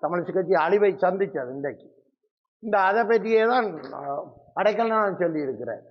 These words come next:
ஆயுத போராட்டத்தை கொச்சைப்படுத்தும் சுமந்திரன் கருத்து மன்னிக்க முடியாத தவறு. ஓகே, அதை அவர் சொன்னா சரி. ஆயுத போராட்டத்தை பற்றி கதைக்கிறதுக்கு கொழும்புல நின்றவனுக்கு என்ன இருக்குது? அது வேணுமெண்டா, அஹ், அடைக்கலாம்னு சொல்லிட்டா கூட பரவாயில்ல.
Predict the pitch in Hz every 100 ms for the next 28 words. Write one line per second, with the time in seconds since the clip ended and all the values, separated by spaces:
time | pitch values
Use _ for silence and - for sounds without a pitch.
0 | _ _ - 151 220 233 233 226 226 220
1 | 185 247 185 247 254 - 202 - 233 190
2 | 226 202 180 - 240 226 196 170 160 190
3 | 196 214 226 220 196 202 196 247 220 220
4 | 226 214 190 185 175 170 220 - 220 196
5 | 135 - - - _ - 247 240 180 -
6 | - 156 208 240 233 247 262 269 285 254
7 | - - - _ - 127 160 226 247 247
8 | 247 240 247 240 233 240 247 220 247 247
9 | 226 262 - - - - 208 233 247 247
10 | 247 247 254 240 226 240 262 254 247 180
11 | 123 113 - 143 _ _ _ _ _ 185
12 | 208 226 247 254 277 262 190 151 131 -
13 | - - _ _ _ - 147 139 170 208
14 | 254 254 262 262 247 247 254 233 277 247
15 | 269 262 180